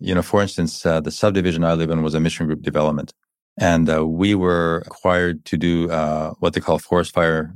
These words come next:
mitigation, where the smaller trees in the underbrush are all removed because it's going to be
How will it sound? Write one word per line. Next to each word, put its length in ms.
mitigation, 680
where 480
the 160
smaller 680
trees 380
in 100
the 100
underbrush 400
are 80
all 160
removed 480
because 440
it's 200
going 240
to 120
be 320